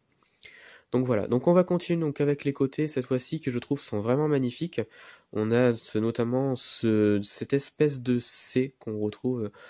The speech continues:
sur cette Chiron qui représente un petit peu, euh, bah, tout ce qui était ancienne Bugatti, donc la, la, la Bugatti Atlantique notamment, euh, qui je trouve est vraiment magnifique. Et donc, euh, voilà, c'est vraiment une très très belle voiture.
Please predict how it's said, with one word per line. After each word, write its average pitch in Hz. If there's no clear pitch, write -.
sur 120
cette 113
Chiron 127
qui 123
représente 117
un 107
petit 107
peu, 127
euh, -
bah, 104
tout -
ce -
qui -
était 139
ancienne 131
Bugatti, 123
donc 123
la, 104
la, 104
la 107
Bugatti 107
Atlantique 123
notamment, 113
euh, 101
qui -
je 107
trouve 127
est 107
vraiment 107
magnifique. 120
Et 110
donc, 113
euh, 101
voilà, 101
c'est -
vraiment 117
une 120
très -
très -
belle 139
voiture. 127